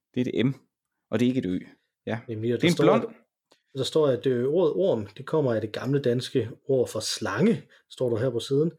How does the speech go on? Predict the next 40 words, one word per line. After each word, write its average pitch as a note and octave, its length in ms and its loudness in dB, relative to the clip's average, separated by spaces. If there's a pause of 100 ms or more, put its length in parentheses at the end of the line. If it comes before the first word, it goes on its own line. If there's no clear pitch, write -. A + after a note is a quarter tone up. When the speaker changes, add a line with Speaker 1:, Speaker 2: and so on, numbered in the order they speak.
(240)
Speaker 2:
I - 120 -20
mytologien A2+ 440 -2
har A#2 80 2
vi A2 60 0
både A#2 180 0
Midgårdsormen A#2+ 800 0
og F#2 240 -10
vikingeskibet C#3 680 -4
Ormen G3 260 2
Hin C#3+ 280 0
Lange, B2 420 0 (340)
som - 200 -6
var A#2 100 4
vikingekongen B2 840 0
Olav A2+ 360 0
Tryggvasons - 760 0
enorme C3+ 540 2
krigsskib. - 540 -10 (460)
En A2 80 -8
orm A#2+ 220 2
er B2 40 2
altså A2 200 -4
meget D3 340 0
andet B2+ 180 4
end G#2+ 100 0
bare A2 260 -2
dyr, C3 160 2
der - 80 -14
bor C3 180 0
i A#2 60 -2
jorden. D3 340 0 (420)
Det A#3 60 0
er A3+ 40 -2
begrebet E3+ 500 2
for A2+ 260 -2
den, C3 200 0
der A#2+ 120 0
hugger A#2 340 -2
hurtigt F3 320 0
til F#3 220 0